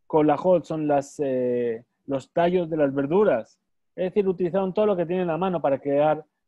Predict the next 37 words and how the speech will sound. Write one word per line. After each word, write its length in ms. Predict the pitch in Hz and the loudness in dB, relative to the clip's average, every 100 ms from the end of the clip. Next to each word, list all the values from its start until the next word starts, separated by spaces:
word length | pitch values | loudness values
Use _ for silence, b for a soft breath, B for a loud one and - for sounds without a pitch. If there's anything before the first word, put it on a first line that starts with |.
| _ - | _ -10
unas 320 | 160 156 135 | -6 -6 -4
paredes. 540 | 127 127 117 92 - _ | -2 2 0 -2 -12 _
Por 140 | 127 | -10
supuesto, 380 | 131 147 185 185 | -10 -6 -6 -6
por 140 | 151 | -10
encima 340 | 113 - 156 139 | -10 -10 -8 -4
de, 380 | 123 135 156 185 _ _ _ _ | -2 0 -2 -8 _ _ _ _
de, 880 | 123 117 113 110 107 104 101 101 - | -10 -4 -2 -2 -4 -6 -6 -10 -12
de 180 | 123 120 | -8 -6
diez 460 | 127 135 139 - _ _ _ _ | -2 0 -2 -6 _ _ _ _
tefajim. 580 | 139 131 139 185 160 95 _ _ _ _ _ _ | -8 -4 -2 -2 -4 -6 _ _ _ _ _ _
¿Bien? 400 | 135 190 226 - _ _ | -4 -4 -6 -12 _ _
Lo 120 | 139 | -6
que 120 | 147 | -2
nos 120 | 143 143 | -4 -2
dice 280 | 196 208 | -4 -2
la, 120 | 196 196 | 0 0
la 380 | 196 180 175 | -2 0 0
Beraitá 420 | 170 180 180 233 214 | 2 -2 0 0 0
es 280 | 202 196 | -2 -4
metaltelín 500 | 175 165 165 170 185 | -8 -4 -4 -4 -6
betoja. 320 | 180 135 123 113 | -6 -6 -10 -10
Se 160 | 123 | -10
puede 240 | 117 175 170 | -6 -4 -4
transportar 500 | 156 - 139 156 143 | -8 -10 -8 -8 -6
desde, 380 | 156 143 160 - | -8 -6 -8 -8
dentro 320 | 143 151 151 | -10 -6 -4
de 100 | 143 | -4
ese 420 | 143 151 143 - | -4 -4 -6 -6
espacio 520 | 123 - 160 151 139 - | -12 -8 -6 -4 -6 -6
que 80 | |
ellos 200 | 139 135 | -6 -6
han 120 | 135 127 | -8 -8
creado, 260 | 131 135 | -4 -4
ese 240 | 127 131 120 | -6 -10 -12
espacio 380 | - 135 135 | -6 -6 -6
rodeado. 400 | 117 110 104 87 | -6 -6 -8 -10